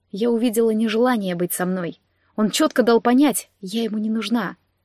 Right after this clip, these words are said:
Кейн ищет какой-то выдуманный образ, девушку, которой никогда не существовало. Она живет лишь в его воображении. А я не хочу подстраиваться под этот выдуманный персонаж и прикидываться тем, кем не являюсь.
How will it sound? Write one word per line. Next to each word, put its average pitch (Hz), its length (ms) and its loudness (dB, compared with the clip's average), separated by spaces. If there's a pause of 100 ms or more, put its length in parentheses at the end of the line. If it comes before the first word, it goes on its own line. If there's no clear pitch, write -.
(340)
Кейн 277 280 6
ищет 277 280 2
какой-то 269 400 0
выдуманный 254 560 4
образ, 202 480 2 (320)
девушку, 208 540 2
которой 269 500 2 (180)
никогда 220 400 -2
не 190 100 -2
существовало. 202 840 -4 (840)
Она 254 220 4
живет 285 300 4
лишь 233 220 4
в - 40 -4
его 254 240 4
воображении. 233 840 2 (580)
А 185 60 -8
я 202 120 -4
не 220 120 0
хочу 240 320 -2
подстраиваться 202 720 0
под 202 180 0
этот - 280 -2 (220)
выдуманный 208 500 2
персонаж 214 640 2 (340)
и 214 80 -6
прикидываться 214 580 0
тем, 262 220 2
кем 208 200 0
не 208 160 0
являюсь. 220 600 0